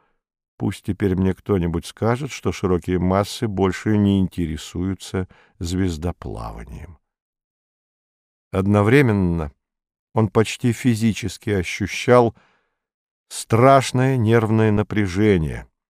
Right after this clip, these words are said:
царившее на площади. Это было чем-то похоже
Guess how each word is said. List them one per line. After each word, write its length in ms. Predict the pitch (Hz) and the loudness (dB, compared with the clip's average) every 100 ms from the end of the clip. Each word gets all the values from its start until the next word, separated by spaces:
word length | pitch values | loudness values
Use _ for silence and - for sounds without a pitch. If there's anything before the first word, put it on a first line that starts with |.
| _ _ _ _ | _ _ _ _
царившее 580 | - 92 82 73 - 78 | -8 -4 -4 -6 -10 -10
на 140 | 80 | -10
площади. 640 | - 73 69 - - 62 - _ _ _ _ _ _ _ _ _ _ _ _ _ _ _ _ _ _ | -12 -12 -12 -14 -16 -18 -20 _ _ _ _ _ _ _ _ _ _ _ _ _ _ _ _ _ _
Это 200 | - 117 | -4 -2
было 200 | 110 113 | 2 2
чем-то 300 | 110 127 113 | 2 0 0
похоже 640 | 110 104 - 139 123 139 | -4 -6 0 2 4 2